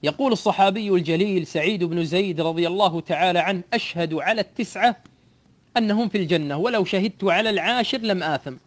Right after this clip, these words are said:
قيل: "وكيف ذاك؟" قال: "كنا مع رسول الله صلى الله عليه وسلم بحراء، فقال: 'أثبت حراء،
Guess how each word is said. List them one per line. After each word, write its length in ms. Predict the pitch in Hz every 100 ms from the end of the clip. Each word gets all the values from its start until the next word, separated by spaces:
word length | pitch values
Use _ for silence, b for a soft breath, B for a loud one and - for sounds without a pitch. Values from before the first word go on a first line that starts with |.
| _ _ _ _ _ _ _ _ _ _ -
قيل: 200 | 269 247
"وكيف 420 | 240 - 269 214
ذاك؟" 400 | 190 185 170 - _ _ _ _ _ _ _ _ _ _
قال: 160 | 202 196
"كنا 320 | 214 233 196
مع 220 | 202 185
رسول 320 | 196 190 220
الله 320 | 196 220 185 185
صلى 220 | 214 202
الله 360 | 202 208 175
عليه 300 | 180 208 196
وسلم 420 | 196 180 220 202 185
بحراء، 420 | 185 202 226 -
فقال: 400 | 190 - 208 254
'أثبت 300 | 214 185 -
حراء، 340 | 190 180 -